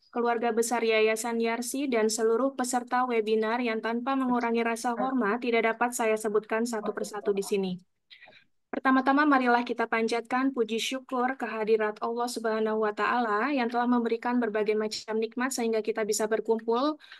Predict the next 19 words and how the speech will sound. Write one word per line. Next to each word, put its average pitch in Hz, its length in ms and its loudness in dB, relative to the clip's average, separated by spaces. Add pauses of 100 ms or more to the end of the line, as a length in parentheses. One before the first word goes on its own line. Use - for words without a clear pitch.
(180)
pada 226 320 2
pagi 226 320 2
hari 220 280 4
ini. 202 280 0 (160)
Sholawat 247 560 0
serta 247 320 0
salam 269 480 0
tak 247 160 -2
lupa 240 320 -2
kita 226 240 -2
sampaikan 240 800 0 (320)
kepada 233 560 4
Baginda 233 720 2
besar 262 320 -2
Nabi 226 240 0
Muhammad 233 480 0
Sallallahu 220 640 0
Alaihi 208 240 -2
Wasallam. 202 560 -4